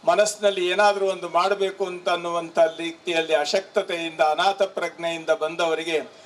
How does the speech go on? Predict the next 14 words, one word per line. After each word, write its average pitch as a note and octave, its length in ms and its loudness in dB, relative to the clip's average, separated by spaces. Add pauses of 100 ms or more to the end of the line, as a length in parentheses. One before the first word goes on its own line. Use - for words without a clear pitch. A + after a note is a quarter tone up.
(200)
ಸಂಪೂರ್ಣವಾಗಿ F#3 880 2
ಆಶ್ರಯ E3 480 2
ಕೊಟ್ಟು F3+ 340 -8
ಬೆಳೆಸಿದವರವರು. D3+ 880 0 (840)
ಒಂದಲ್ಲ G3+ 420 4
ಎರಡಲ್ಲ, F3 480 0 (760)
ಒಂದು F3+ 260 0
ರೀತಿಯಿಂದ F#3+ 500 0 (680)
ಲಕ್ಷಾಂತರ G#3+ 760 2
ಜನ E3+ 240 -6 (680)
ಪೂಜ್ಯರಿಂದ F3+ 560 0
ಆ D#3+ 380 6
ವ್ಯವಸ್ಥೆಯನ್ನ E3 760 -2
ಪಡೆದಿದ್ದಾರೆ. D3+ 680 -4